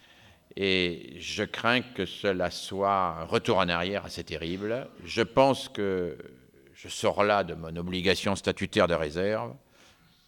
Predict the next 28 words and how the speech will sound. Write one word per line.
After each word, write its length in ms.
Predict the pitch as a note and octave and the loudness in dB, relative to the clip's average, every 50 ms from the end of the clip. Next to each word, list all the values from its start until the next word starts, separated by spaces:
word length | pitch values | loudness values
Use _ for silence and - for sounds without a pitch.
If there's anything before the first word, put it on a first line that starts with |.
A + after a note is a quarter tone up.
| _ - | _ -8
que 100 | - G2 | -4 -4
je 140 | F2 E2+ F#2 | -2 0 0
n'ai 160 | F2 F#2 F#2 | 0 0 -2
que 180 | - - - G2 | -4 -4 -6 -6
très 220 | E2+ - G2+ G#2+ | -4 0 2 2
peu 220 | F#2+ - G#2+ G#2 F#2+ | 2 4 2 2 2
utilisée 440 | E2+ - - E2 E2 D#2+ E2+ G2+ F#2 | 0 -2 -4 -4 -4 -2 0 0 0
dans 120 | F2 E2+ | 0 -2
ma 100 | E2+ E2 | -4 -2
carrière 340 | - F2+ E2+ E2+ F2+ F2 E2 | 0 0 0 2 2 0 0
pour 160 | - E2 E2 | 0 -4 -6
ne 80 | D#2+ D2+ | -4 -2
pas 160 | - E2 D#2 | 0 0 0
l'user. 520 | D#2 D#2 D#2 D#2+ D#2+ F2 F#2 G#2 B2+ F3+ - - - - - - - - - - - - - - - - - - - - | 0 -2 -10 -8 -4 -2 -2 -2 -4 -6 -12 -16 -20 -20 -20 -20 -20 -18 -18 -16 -16 -16 -16 -16 -18 -20 -20 -18 -10 -4
Euh, 580 | G2 G#2+ G#2 G2+ G2 F2+ F2 E2+ E2+ D#2+ D2+ C#2+ C2 G#1+ G#1 - - - _ _ _ - - - | 2 4 4 6 6 6 4 4 2 0 -2 -6 -10 -14 -16 -18 -18 -20 _ _ _ -20 -20 -20
je, 1080 | F#2+ G2 F2 F2 F2+ F2 F2 F2+ A2 A#2 A#2 A2+ A2 G#2 G2+ G2 F2+ E2+ E2 D2+ C2+ C#2+ | -16 -12 -10 -8 -6 -4 -2 4 6 10 12 12 12 12 12 10 8 6 4 0 -4 -6
je 180 | E2 E2 E2+ F#2+ | -4 -2 -2 -2
pense 460 | F2 - C3+ C#3 D3+ D3+ - - - | 6 12 12 12 12 12 10 4 -2
que 120 | - G#2+ | 0 0
le 140 | G2 F2+ E2+ | 2 2 0
gouvernement 960 | D#2+ E2 D#2+ D#2+ D2+ D#2 D#2+ D#2 D#2 E2+ F#2+ G#2 A2 A2+ A#2+ A#2+ - - - - | 0 -2 -4 -4 -4 -6 -6 -8 -6 -6 -4 -2 -2 -2 -2 -4 -6 -10 -16 -20
fait 480 | - - - - - - - G2 F2 E2 | -20 -18 -18 -16 -14 -6 -2 -2 0 0
là 180 | F#2 G#2 G#2+ | 2 2 2
une 160 | F#2+ E2 D#2+ D#2 - | 0 0 -4 -8 -6
très 200 | - G#2 A2 G#2 | 4 8 8 8
mauvaise 300 | F#2 F2 D#2 D2 C#2 C2+ | 8 6 0 0 -2 -4
action 440 | C2+ - - - - - C#2+ - - _ _ _ _ _ _ _ _ _ - - - - - - _ _ _ - - | -6 -12 -12 -12 -12 -12 -14 -16 -18 _ _ _ _ _ _ _ _ _ -20 -20 -20 -20 -20 -20 _ _ _ -14 -12
et 140 | D#2+ F2+ | -12 -12